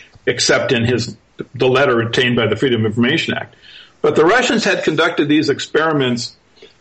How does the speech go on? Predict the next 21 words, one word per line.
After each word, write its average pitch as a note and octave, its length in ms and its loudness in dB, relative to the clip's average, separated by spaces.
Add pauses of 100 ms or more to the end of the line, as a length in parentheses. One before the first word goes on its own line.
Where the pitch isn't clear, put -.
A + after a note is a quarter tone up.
and D#3+ 280 -2
this A3+ 280 2
population G3+ 1040 0 (680)
that D3 260 0
they D3 160 4
found D#3+ 500 -2
that C#3 160 0
they C#3 160 2
could, B2 320 -2
they C3 140 0
could B2+ 160 -2
enslave C#3+ 500 2
them B2+ 240 -2
more C3 320 2
easily D#3 460 2
by B2 220 0
making C#3 400 -2
them B2 180 2
embrace B2+ 420 2
their - 160 0
past D#3 540 -2